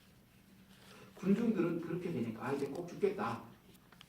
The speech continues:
싶으니까 확 원망이 올라옵니다. 그리고 어떻게 해요? 절망합니다.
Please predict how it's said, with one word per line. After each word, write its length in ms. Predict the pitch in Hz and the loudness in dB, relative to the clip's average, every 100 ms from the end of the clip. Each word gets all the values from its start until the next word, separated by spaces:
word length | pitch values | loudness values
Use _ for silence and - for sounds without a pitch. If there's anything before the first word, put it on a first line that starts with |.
| - - - - - - - - | -20 -20 -20 -20 -20 -16 -16 -14
싶으니까 500 | - 196 143 110 123 123 - - - - - - - - - | -14 -8 -6 -4 -6 -8 -10 -14 -14 -20 -20 0 2 2 -2
확 320 | - - - - - - - - - - | -8 -10 -10 -14 -16 -18 -16 -16 -16 -4
원망이 380 | 135 139 127 107 | -2 0 0 -2
올라옵니다. 200 | - - - - - - - - - - - - - - - - - - - - - - - - - - - - - - - - - - - - | -6 -14 -18 -20 -20 -20 -20 -20 -20 -20 -20 -20 -20 -20 -20 -20 -20 -20 -20 -20 -20 -20 -20 -20 -20 -20 -20 -20 -20 -20 -20 -14 -14 -16 -20 -14
그리고 480 | - 156 123 - - | -2 2 4 4 2
어떻게 280 | 113 107 110 | -2 -2 -6
해요? 100 | - - - - - - - - - - | -6 -12 -18 -20 -20 -20 -20 -20 -18 -12
절망합니다. 720 | - 127 131 - - - | -2 0 0 -2 -6 -12